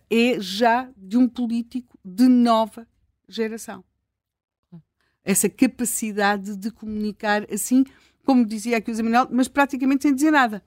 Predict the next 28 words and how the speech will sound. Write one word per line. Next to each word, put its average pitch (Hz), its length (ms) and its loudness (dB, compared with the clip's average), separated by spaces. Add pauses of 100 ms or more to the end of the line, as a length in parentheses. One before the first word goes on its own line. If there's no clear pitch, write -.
(400)
Porque 233 260 2
uma 247 300 6
das 220 180 -10
coisas 254 580 0 (420)
é 233 100 4
que, 269 380 0 (320)
que, 214 260 -6
que - 120 -20
surge, 185 640 -4 (100)
eh, 143 720 -10
que, - 180 -8
que - 160 -18
se - 60 -6
conclui, 226 420 0
é 240 100 2
que - 100 -10
praticamente 226 800 -2 (440)
nestas, 226 520 4 (120)
eh, 160 760 -8
são, - 220 -4
são 254 160 2
mensagens. 202 640 2
Eu, 214 160 -4 (180)
eu 226 180 2
ontem 233 320 0 (220)
também 190 240 0
fui 196 180 -8
ver 226 240 -2